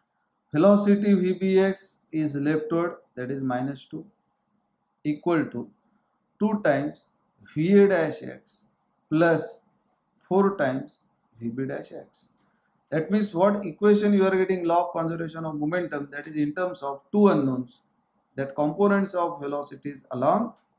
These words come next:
x-axis. Therefore, here if we divide throughout by two and if we find out V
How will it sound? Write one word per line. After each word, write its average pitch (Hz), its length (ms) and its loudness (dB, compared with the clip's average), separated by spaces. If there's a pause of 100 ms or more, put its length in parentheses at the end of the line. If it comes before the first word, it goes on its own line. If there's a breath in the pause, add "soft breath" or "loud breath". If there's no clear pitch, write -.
(100)
x-axis. 135 720 -10 (400)
Therefore, 165 580 -2 (280)
here 190 240 4
if 185 220 -2
we 180 180 -4
divide 175 360 0
throughout 170 280 -4
by 165 140 2
two 175 200 -4
and 160 140 -2
if 156 100 -6
we 160 140 -4
find 180 300 0
out 135 220 -4 (420)
V 196 420 0